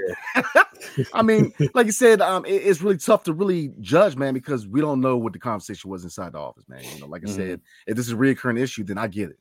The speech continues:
Speaker 2: you know. But if it wasn't, you know, like I said, I'm a, I'm a big second chance guy, man. You know, that's why if
Speaker 1: Mm-hmm.
Speaker 2: you look at, you know, we made, we had videos about almost anybody that's had issues. You know, Kai Jones was a video that we had.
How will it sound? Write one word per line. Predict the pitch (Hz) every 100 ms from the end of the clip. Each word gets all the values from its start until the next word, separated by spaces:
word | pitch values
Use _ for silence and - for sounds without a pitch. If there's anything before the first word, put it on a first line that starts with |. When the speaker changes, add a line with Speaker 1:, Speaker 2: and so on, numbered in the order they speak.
| _
Speaker 2:
you | 104
know. | 107 104
But | 90 107 - _ _ -
if | 160
it | 175
wasn't, | 180 247 220 - _ _ _ _
you | 247
know, | 226 208
like | 226
I | 208
said, | 233
I'm | 214 247
a, |
I'm | 196
a | 175
big | 160
second | - 107
chance | - 107 82
guy, | 85
man. | 85 92
You | 123
know, | 123
that's | 147 170
why | 139
if | 123
Speaker 1:
Mm-hmm. |
Speaker 2:
you | 165
look | 151 139
at, | 131 110 -
you | 135
know, | 120
we | 107 104 123
made, | 135 120
we | 127 139
had | 139 104
videos | 123 120 110
about | 104 98 - _ _ -
almost | 127 120
anybody | 123 113 107
that's | 95
had | 104
issues. | 92 90 76 101
You |
know, | 95
Kai | 127 117
Jones | 101 107 92
was | 92 92
a |
video | 92 95 92 87
that |
we | 90
had. | 92 85